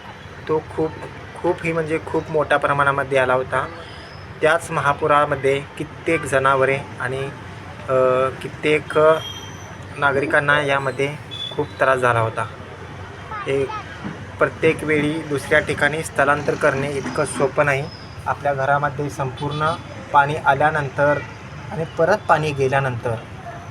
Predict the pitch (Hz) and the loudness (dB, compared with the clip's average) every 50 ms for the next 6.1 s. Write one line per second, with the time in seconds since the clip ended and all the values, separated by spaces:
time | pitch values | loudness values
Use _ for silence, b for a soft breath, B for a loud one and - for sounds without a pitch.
0 | - - - - - - - - - 165 151 147 147 - 151 147 151 165 - - | -14 -14 -14 -14 -12 -10 -10 -4 2 4 4 4 4 4 4 4 4 2 -2 -8
1 | - - - 147 139 - - 156 147 156 151 147 - 151 143 139 139 143 139 135 | -10 -6 -4 -4 -4 -2 -4 0 2 2 2 4 2 0 0 0 -4 -4 -2 -2
2 | 131 131 135 143 143 147 - - - - - - 170 170 170 - - 151 139 - | 0 0 0 0 -2 -4 -6 -10 -14 -14 -8 0 0 0 0 0 -2 -2 0 2
3 | 147 143 139 - 143 139 139 135 135 135 139 135 127 151 160 180 - - - - | 2 2 2 2 0 0 0 0 0 0 -2 -4 -4 -6 -6 -6 -8 -10 -4 0
4 | 156 147 165 165 - 139 117 - - - - - - - - - - - - - | 2 4 4 4 2 -2 -4 -4 -8 -12 -12 -12 -12 -14 -14 -14 -14 -14 -12 -12
5 | - - - - - 143 143 156 165 160 151 147 143 156 151 - 156 - - 165 | -12 -12 -12 -8 -4 0 2 4 4 4 4 0 -2 -2 -4 -6 -8 0 4 4
6 | 156 | 6